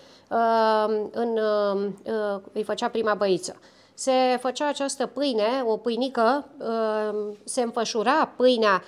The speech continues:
și toate celelalte obiecte care se puneau pe ma-, masă cu brâul cu care fusese încinsă mama când era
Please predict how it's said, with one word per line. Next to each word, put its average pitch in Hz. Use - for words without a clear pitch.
și -
toate 254
celelalte 233
obiecte 220
care 214
se 202
puneau 220
pe 226
ma-, 196
masă 202
cu 254
brâul 285
cu 240
care 254
fusese 269
încinsă 254
mama 233
când 220
era 226